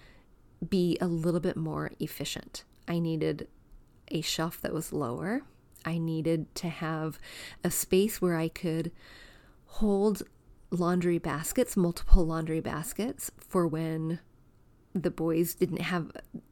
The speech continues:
couldn't get to folding their own laundry straight away. They fold their laundry. They've been doing it, well, fold, I'm air quoting. What you need to know by folding is they throw it into their drawer. <laughs>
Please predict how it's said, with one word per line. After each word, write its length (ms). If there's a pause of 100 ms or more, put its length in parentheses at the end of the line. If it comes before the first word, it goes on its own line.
(180)
couldn't 300
get 240
to 300
folding 400
their 140
own 200
laundry 400
straight 360
away. 260 (180)
They 100
fold 280
their 100
laundry. 320
They've 160
been 140
doing 280
it, 120
well, 200 (180)
fold, 400
I'm 340 (720)
air 140
quoting. 480
What 140
you 80
need 160
to 100
know 80
by 120
folding 480
is 500 (400)
they 140
throw 320
it 80
into 220
their 120
drawer. 460
<laughs> 60